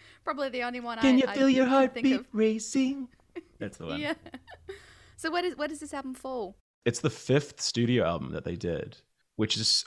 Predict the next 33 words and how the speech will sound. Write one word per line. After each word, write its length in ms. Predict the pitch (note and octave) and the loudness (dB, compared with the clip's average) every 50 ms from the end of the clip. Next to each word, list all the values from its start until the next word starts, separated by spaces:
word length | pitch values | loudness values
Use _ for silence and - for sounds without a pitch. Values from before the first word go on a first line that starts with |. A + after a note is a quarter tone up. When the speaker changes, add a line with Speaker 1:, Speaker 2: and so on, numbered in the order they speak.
| - - | -2 -2
Speaker 2:
it's 160 | A2+ A2 - | -2 0 0
kind 200 | - - C#3 C#3 | 0 2 2 2
of 60 | B2+ - | 2 2
strange, 440 | - - C3 C3 C#3 C#3 C3 A2+ | 0 2 2 4 6 6 6 6
I 60 | F#2+ F#2 | 4 2
think, 200 | - F#2+ F2+ - | 2 0 -2 -2
because, 560 | G#2+ F#2+ - G2+ F#2 F2+ F2 - - - - | -4 -2 0 0 0 0 0 -2 -4 -4 -4
you 220 | - G2 F#2 F#2 F2+ | -2 -2 0 0 0
know, 100 | F2+ F#2 | 0 2
normally 440 | G2 G2 G2+ G#2 G#2 G2+ G2 G2 | 2 4 4 4 4 4 4 4
I 60 | F#2 F#2+ | 2 0
think 260 | - G2 F#2+ G2 - | 0 -2 -4 -2 0
after 260 | - F2+ F#2 - G2+ | -2 -2 0 0 -2
about 280 | F#2+ G2 F2+ - - - | 0 0 0 -2 -2 -2
two 220 | - - A2+ G#2+ | 0 4 4 6
or 120 | G2+ F#2 | 4 4
three, 420 | F#2 - - - G#2+ G#2+ G#2+ G#2 F#2+ | 2 -2 -4 -2 2 2 4 4 4
you 300 | F2+ F2+ F2+ F#2 F#2+ F#2 | 2 0 0 -2 -2 0
really 340 | F#2+ F#2+ F#2+ F#2 F#2 F#2 F2+ | 2 2 2 2 2 0 0
do 140 | - G2+ | 0 0
your 200 | F#2+ F#2 F2+ F2+ | 2 2 0 -2
kind 220 | F2+ - G2 F2+ F2+ | -2 -2 -2 -2 -2
of 80 | F#2 | -2
different 360 | G2 G#2+ G2 - - G2 D#2 - | 0 -2 -2 0 -2 -4 -4 -2
album 420 | F2+ F#2+ F#2 F2+ F2+ F2+ F2+ F2 | 0 0 0 0 0 -2 -2 -2
or 100 | E2+ F2 | -2 -2
the 160 | F2+ F#2 - - | -2 -2 -4 -4
album 220 | F2+ F#2 F2+ F#2+ | -4 -4 -4 -4
that's 180 | F2 D#2+ - - | -6 -6 -8 -8
gonna 160 | - F2+ F2 | -8 -8 -6
solidify 540 | - - F2+ F#2 F#2+ G2+ - - F2+ D#2+ E2 | -4 -4 -2 -2 -2 -2 -2 -2 -4 -4 -4
you. 240 | F2 F2+ F2+ F2+ E2+ | -4 -6 -6 -8 -8
But 240 | F#2 F2 - - | -8 -10 -10 -12